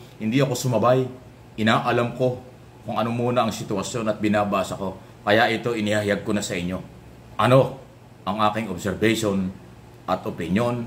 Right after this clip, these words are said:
dito sa kanyang galaw na ito? Tingnan natin. Ako naniniwala,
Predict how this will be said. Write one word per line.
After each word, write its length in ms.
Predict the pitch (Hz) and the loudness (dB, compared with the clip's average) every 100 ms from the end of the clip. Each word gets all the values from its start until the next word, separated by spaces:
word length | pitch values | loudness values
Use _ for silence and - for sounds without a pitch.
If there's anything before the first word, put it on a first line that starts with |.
| - - - - - - | -10 -16 -20 -20 -20 -6
dito 240 | 92 92 101 | -4 -2 -2
sa 160 | - | -2
kanyang 240 | 90 90 85 | 0 0 0
galaw 240 | 85 80 | -2 -2
na 160 | 78 76 | -4 -8
ito? 160 | 69 - - - - - - - - | -10 -16 -20 -20 -20 -20 -20 -20 -6
Tingnan 320 | 113 120 120 | 0 2 4
natin. 320 | 113 104 78 - - - - - - - - | 2 0 -4 -12 -18 -20 -20 -20 -20 -14 -4
Ako 240 | 110 147 | 2 6
naniniwala, 540 | 143 139 131 123 135 | 6 6 6 6 4